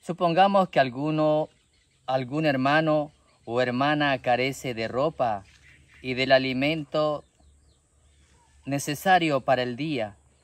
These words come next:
y que uno de ustedes le dice: "Que te vaya bien, abrígate y come", pero no le da lo necesario para el cuerpo. ¿De qué le sirve que le digan eso? Así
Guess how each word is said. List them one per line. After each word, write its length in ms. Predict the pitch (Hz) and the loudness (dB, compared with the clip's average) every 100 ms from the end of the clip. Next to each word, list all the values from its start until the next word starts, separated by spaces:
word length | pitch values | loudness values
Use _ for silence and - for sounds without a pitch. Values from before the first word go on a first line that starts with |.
| _ | _
y 140 | 139 127 | -14 -8
que 160 | 135 | -4
uno 340 | 135 160 175 160 | -2 -2 0 0
de 120 | 156 | -2
ustedes 640 | 175 - 127 120 127 131 | -4 -4 -4 -2 -4 -6
le 140 | 117 117 | -8 -8
dice: 400 | 127 127 107 98 - _ _ _ _ | -8 -8 -12 -16 -20 _ _ _ _
"Que 120 | - | -12
te 140 | 101 120 | -8 -2
vaya 300 | 117 127 131 | 2 2 2
bien, 480 | 120 123 156 127 98 _ _ _ - | 0 -2 -2 -4 -10 _ _ _ -6
abrígate 640 | 117 117 165 170 123 113 | -4 -2 -2 -2 -4 -6
y 100 | 104 | -10
come", 460 | - 147 139 104 90 _ _ _ _ | -4 -4 -2 -6 -12 _ _ _ _
pero 400 | 123 123 127 120 117 | -10 -4 -2 -2 -4
no 260 | 123 131 | -4 -2
le 160 | 151 131 | -2 0
da 280 | 135 147 139 | 4 4 2
lo 180 | 131 | -2
necesario 800 | 123 120 131 - 160 165 156 135 | -4 -6 -8 -2 2 2 2 -4
para 220 | 117 123 113 | -2 -2 -2
el 120 | 107 | -8
cuerpo. 500 | - 131 139 113 101 _ _ _ _ _ | -8 -8 -6 -12 -14 _ _ _ _ _
¿De 240 | 113 139 123 | -10 -10 -4
qué 160 | 190 | -4
le 160 | 175 123 | -2 -6
sirve 540 | - 147 165 117 101 - _ _ _ _ _ | -4 -4 -4 -6 -12 -18 _ _ _ _ _
que 100 | 123 | -8
le 160 | 123 | -6
digan 340 | 117 135 131 127 | -4 -2 -2 -2
eso? 360 | 160 - 107 98 _ _ _ - _ _ | -4 -8 -16 -18 _ _ _ -20 _ _
Así 540 | 127 131 - 190 190 | -6 -4 -4 -10 -10